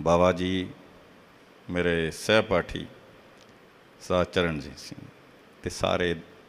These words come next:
ਵਿਦਿਆਰਥੀ, ਦੋਸਤੋ, ਮਿੱਤਰੋ, ਵਾਹਿਗੁਰੂ ਜੀ ਕਾ ਖਾਲਸਾ, ਵਾਹਿਗੁਰੂ ਜੀ ਕੀ ਫਤਿਹ। ਡਾਕਟਰ ਸਾਹਿਬ ਨੇ ਇਤਿਹਾਸਕ ਪੱਖ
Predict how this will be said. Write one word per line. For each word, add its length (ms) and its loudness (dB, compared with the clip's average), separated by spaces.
ਵਿਦਿਆਰਥੀ, 580 0
ਦੋਸਤੋ, 480 -4
ਮਿੱਤਰੋ, 440 -6
ਵਾਹਿਗੁਰੂ 340 6
ਜੀ 120 -2
ਕਾ 140 0
ਖਾਲਸਾ, 640 0
ਵਾਹਿਗੁਰੂ 480 8
ਜੀ 120 -4
ਕੀ 120 -6
ਫਤਿਹ। 300 -8
ਡਾਕਟਰ 220 6
ਸਾਹਿਬ 200 8
ਨੇ 500 4
ਇਤਿਹਾਸਕ 380 2
ਪੱਖ 380 0